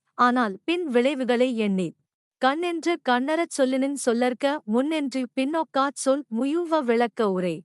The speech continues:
எதிரே நின்று கண்ணோட்டம் இல்லாமல் கடுமையாகச் சொன்னாலும் சொல்லலாம். நேரில் இல்லாத போது பின் விளைவை ஆராயாத சொல்லைச் சொல்லக்கூடாது. சாலமன்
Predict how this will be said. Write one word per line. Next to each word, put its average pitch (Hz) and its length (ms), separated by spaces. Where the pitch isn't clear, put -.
எதிரே 339 420
நின்று 247 460
கண்ணோட்டம் 277 640
இல்லாமல் 240 540
கடுமையாகச் 311 880
சொன்னாலும் 247 560
சொல்லலாம். 233 640
நேரில் 349 500
இல்லாத 262 480
போது 226 460
பின் 339 240
விளைவை 240 640
ஆராயாத 294 720
சொல்லைச் 262 440
சொல்லக்கூடாது. 202 840
சாலமன் 349 600